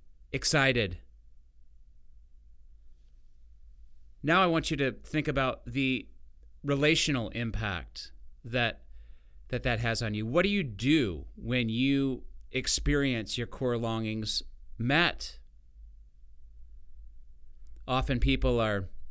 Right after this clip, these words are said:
more relational. They're, they're moving into relationships. They're, they're more talkative. They feel less irritable and, and frustrated, and so they're just lighthearted and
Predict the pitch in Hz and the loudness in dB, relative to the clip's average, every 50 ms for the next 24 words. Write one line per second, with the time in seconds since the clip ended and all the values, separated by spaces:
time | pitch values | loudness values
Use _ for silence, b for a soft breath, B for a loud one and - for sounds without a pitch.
0 | - - - - - - - - - - - - - - - - - - 127 135 | -8 -8 -10 -10 -10 -12 -12 -10 -12 -12 -12 -12 -12 -12 -12 -10 -2 2 2 4
1 | 123 127 127 123 127 135 135 - 151 131 113 95 80 - - - - - - - | 4 4 4 4 4 4 4 4 2 2 2 0 -2 -6 -8 -10 -14 -14 -12 -2
2 | 104 117 113 113 107 104 104 - 123 127 117 123 131 135 123 135 131 - - 135 | 0 2 2 2 2 0 -2 -2 -2 0 2 4 2 4 4 2 0 0 0 0
3 | 131 139 127 131 127 117 113 107 104 101 101 95 - 107 95 - - 104 92 82 | 0 2 2 2 2 2 0 0 0 -2 -2 -2 -4 -6 -6 -6 -6 -6 -6 -8
4 | - - - - - - - 110 113 110 107 104 92 - b b b b b b | -8 -6 -4 -2 -2 -2 -2 -2 -2 0 0 -2 -2 -4 b b b b b b
5 | b b b b b b - 104 117 120 120 117 113 107 110 110 - - - - | b b b b b b -4 2 4 4 4 4 4 2 0 -2 -6 -12 -18 -18
6 | - - - - 127 135 139 - - - 143 139 139 139 - 135 113 104 87 78 | -18 -18 -14 -4 0 0 0 4 4 4 4 4 2 2 2 0 0 0 -2 -2
7 | 73 - - - - - - - - - - - - - - - - - - - | -6 -10 -12 -12 -14 -14 -16 -16 -16 -16 -16 -18 -18 -20 -20 -20 -20 -20 -20 -20
8 | - - - 123 123 - 139 147 139 135 120 107 - - - - - - - - | -18 -4 -2 -2 -2 2 4 4 4 4 2 0 -4 -12 -16 -18 -20 -20 -18 -18
9 | - - - - - - - - - 135 151 156 - - - - 135 139 143 143 | -18 -18 -18 -20 -20 -20 -14 -4 2 2 4 4 4 2 2 2 4 4 6 6
10 | 139 123 101 107 90 80 82 87 87 101 101 101 95 - - - 120 117 113 107 | 4 4 2 2 -2 -2 -4 -4 -4 -4 -4 -4 -6 -8 -6 -4 -2 -2 0 -2
11 | 101 92 - - - - - - - - - - - - - - - - - - | -2 -4 -6 -10 -16 -18 -16 -16 -16 -16 -16 -18 -18 -18 -20 -20 -18 -14 -12 -6
12 | - 147 143 147 - - - 127 110 104 87 87 82 82 92 92 95 - - 127 | 0 2 4 4 4 2 2 2 0 0 -2 -4 -6 -6 -6 -4 -2 0 0 0
13 | 120 120 117 107 120 120 - - 120 120 123 123 - - 110 127 123 127 120 113 | 2 2 0 0 0 -2 -2 0 0 0 0 0 0 0 2 4 4 4 4 2
14 | 101 85 92 92 90 92 95 - | 2 2 0 -2 -2 -2 -4 -6